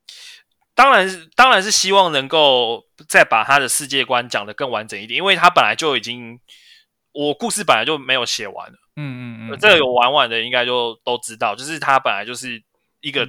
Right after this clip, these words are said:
Speaker 1: 很大型的一个
Speaker 2: 嗯。有一点点开放式的结局这样子。
Speaker 1: 对，对，对，然后，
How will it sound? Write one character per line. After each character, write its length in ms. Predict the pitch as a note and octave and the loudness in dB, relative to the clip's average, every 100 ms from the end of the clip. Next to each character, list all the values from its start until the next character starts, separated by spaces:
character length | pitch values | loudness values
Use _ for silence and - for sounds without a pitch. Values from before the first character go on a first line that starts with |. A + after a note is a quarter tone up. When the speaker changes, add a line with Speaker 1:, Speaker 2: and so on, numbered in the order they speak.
| - | -6
Speaker 1:
很 180 | - C3 | -10 0
大 200 | - D#3+ | 4 4
型 220 | A#2+ G2+ G2 | 2 -6 -10
的 140 | G#2 | -10
一 100 | A2+ | -8
个 120 | A2 | -6
Speaker 2:
嗯。 60 | C#3+ | 0
有 140 | E3 | 2
一 40 | A#3 | 2
点 120 | A3+ | 2
点 140 | D#3+ | 0
开 180 | - F#3+ | 2 2
放 180 | G3 D3+ | 2 -2
式 200 | - D#3+ | -6 -6
的 160 | B2+ | -6
结 240 | A#2+ A#2 A#2+ | -6 -8 -8
局 260 | A#2 A2 | -10 -14
这 80 | A2+ | -12
样 160 | A#2 A2 | -14 -4
子。 60 | |
Speaker 1:
对， 200 | A2+ F3 | 2 2
对， 220 | F3 D3+ D3 | 4 2 2
对， 220 | C#3 A#2+ | 2 2
然 120 | C#3 | 2
后， 420 | G#3 G3+ D3 - | 2 2 0 -4